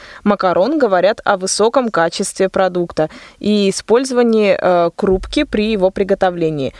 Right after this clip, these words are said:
то есть высококачественной муки из твёрдых сортов пшеницы. Такая паста лучше впитывает соус, это делает готовое блюдо ещё вкуснее.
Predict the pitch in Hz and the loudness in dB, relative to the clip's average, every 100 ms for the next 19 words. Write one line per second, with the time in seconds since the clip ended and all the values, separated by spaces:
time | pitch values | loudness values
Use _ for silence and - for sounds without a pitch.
0 | - - 247 311 - 240 - 349 311 - | -20 -2 0 0 -2 -2 0 0 0 0
1 | 170 - 170 - 165 160 165 170 - 240 | -2 -4 -8 -4 -2 0 -2 -4 -2 0
2 | 349 - 220 - 180 175 185 185 175 170 | 0 0 -4 -2 0 0 0 -4 -4 -2
3 | 165 - - 175 151 - 160 - - - | -4 -4 -6 -4 -6 -8 -12 -14 -6 -2
4 | 196 185 - 262 - 302 - 214 220 - | 0 0 0 -2 0 0 0 0 -2 -4
5 | 180 180 160 156 151 - 208 311 - - | -6 -4 -2 -4 -4 0 0 0 -2 -2
6 | 208 180 175 175 208 240 190 170 170 165 | -2 -2 0 0 2 0 0 -2 0 0
7 | 151 170 214 208 - - - 170 156 120 | -2 -2 0 0 -2 -4 -6 -6 -4 -4
8 | - | -8